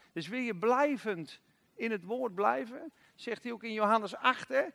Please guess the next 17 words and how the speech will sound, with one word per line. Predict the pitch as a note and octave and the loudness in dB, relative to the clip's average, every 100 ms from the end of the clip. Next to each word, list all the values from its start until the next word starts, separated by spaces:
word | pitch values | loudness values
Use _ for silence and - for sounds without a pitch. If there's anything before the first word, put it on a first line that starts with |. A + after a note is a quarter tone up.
| - _ | -14 _
"Indien | A3+ A3+ A#3+ A3 | -6 -2 -2 -2
gij | F#3 A3+ | 4 4
in | A#3 A#3 | 4 0
mijn | G#3+ G#3+ | -2 -2
woord | B3 A3+ E3+ C3+ | 2 2 0 -2
blijft, | E3 G3 A#3+ F4 D#4 - - _ | 10 12 12 8 -2 -12 -18 _
zijt | - A#3 A#3+ | 0 4 4
gij | - A3 G3+ | 4 2 2
waarlijk | G#3 B3+ C#4 B3+ A3+ | 2 0 0 0 0
mijn | A3+ A#3 | -2 -4
discipelen | A3 G#3 C4 G#3 F#3+ A3 | -6 -6 -6 -4 -2 2
en | A#3 B3+ | 2 2
u | C#4+ | 0
zult | G3+ A3+ A#3 | -2 -4 -4
de | C4 | -4
waarheid | A3+ G3+ G#3+ A3+ C4 B3 | 2 4 4 2 0 -4
verstaan. | - B3+ - E4 D#4 A#3+ F3+ C#3+ | -10 -12 -2 6 10 10 10 6